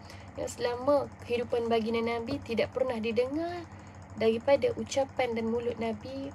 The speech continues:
ucapan-ucapan yang buruk-buruk dan yang keji. Apatah lagi daripada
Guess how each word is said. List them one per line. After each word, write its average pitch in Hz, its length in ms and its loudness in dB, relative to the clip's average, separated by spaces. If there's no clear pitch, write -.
ucapan-ucapan 233 880 -2
yang 226 160 0
buruk-buruk 233 640 2
dan 220 160 2
yang 220 160 0
keji. 220 480 -6
Apatah 254 400 2
lagi 277 240 4
daripada 247 320 4